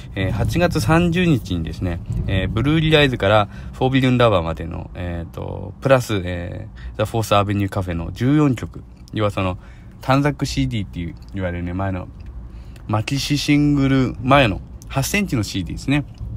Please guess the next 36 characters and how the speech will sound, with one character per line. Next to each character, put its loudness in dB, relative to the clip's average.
を 2
全 6
部、 4
え -2
ー、 0
マ 0
キ -6
シ -4
化 4
す 0
る 0
っ -2
て -10
い -2
う、 -10
え -6
ー、 -10
こ -4
れ -2
は -2
何 -4
な -6
ん -6
だ？ -4
え -4
ー -4
と、 -8
十 2
五 0
周 -2
年 -2
企 -4
画 0
で -8
す -10
ね。 0